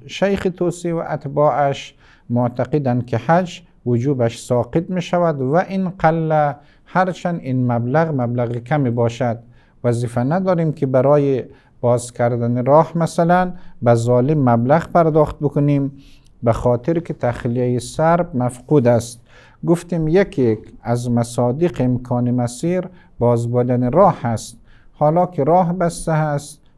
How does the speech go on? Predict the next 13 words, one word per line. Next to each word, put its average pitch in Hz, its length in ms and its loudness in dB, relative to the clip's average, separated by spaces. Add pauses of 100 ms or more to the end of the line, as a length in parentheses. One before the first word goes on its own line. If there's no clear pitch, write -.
من 160 200 0
مستطیع 127 580 -2
نیستم، 123 560 -2 (380)
وقت 156 280 -4
مستطیع 123 640 -2
نباشم 160 720 0 (280)
حج 170 260 0
واجب 120 440 0
نیست، 123 360 -2 (320)
وقت 117 280 -6
حج 135 300 -2
واجب 123 360 -2
نباشد 127 560 -2